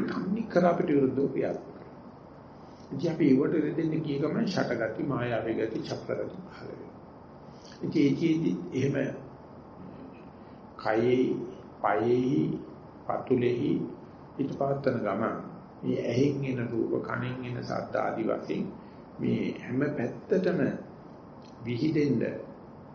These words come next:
ව්‍යාකූල වෙන්න ඉඩ තියෙද්දි ඒ මනුස්සයා තව එක පියවරක් තියෙනවා. ඒක ආශ්චර්ය ධර්මයක් කියලා. පියවරක් පොළවේ තියලා ඇවිදිනවා කියන එක ලෝකේ තියෙන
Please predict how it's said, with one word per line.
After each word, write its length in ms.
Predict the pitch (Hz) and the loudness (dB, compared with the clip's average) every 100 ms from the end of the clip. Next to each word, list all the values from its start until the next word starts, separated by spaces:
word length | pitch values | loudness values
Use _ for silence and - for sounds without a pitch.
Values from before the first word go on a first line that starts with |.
| - - - - - - - - | -18 -18 -18 -16 -14 -14 -16 -14
ව්‍යාකූල 580 | 104 107 117 131 143 135 | -4 0 2 4 6 8
වෙන්න 240 | 131 139 135 | 8 6 4
ඉඩ 180 | 127 120 | 2 2
තියෙද්දි 580 | - 143 147 - - - - - - - - | 4 6 8 6 0 -8 -10 -12 -16 -18 -10
ඒ 120 | - | -2
මනුස්සයා 360 | - 165 156 175 | 0 0 4 4
තව 220 | - 156 185 | 4 4 4
එක 200 | - - - | 4 2 0
පියවරක් 540 | - 139 143 190 202 - | 4 6 8 6 4 2
තියෙනවා. 320 | 202 190 165 | 2 4 2
ඒක 160 | - - - | 0 -2 -2
ආශ්චර්ය 680 | 165 185 185 - - 247 247 | 0 0 -2 -4 0 2 2
ධර්මයක් 500 | 190 160 220 185 - - | 4 4 4 2 0 -4
කියලා. 320 | - - - - - - - - - - - - - - - - - - - - - - - - - - - | -12 -12 -14 -16 -18 -18 -18 -18 -18 -18 -18 -18 -18 -18 -18 -18 -18 -18 -18 -18 -18 -18 -18 -18 -18 -18 -16
පියවරක් 500 | - 120 127 127 - - | 0 6 8 6 4 2
පොළවේ 340 | 127 123 127 | 6 8 8
තියලා 240 | 127 - | 8 4
ඇවිදිනවා 460 | 117 117 131 151 170 | 6 6 6 6 2
කියන 240 | 165 131 143 | 4 4 4
එක 120 | - | 4
ලෝකේ 360 | 156 143 143 185 | 6 6 6 2
තියෙන 200 | 185 | 0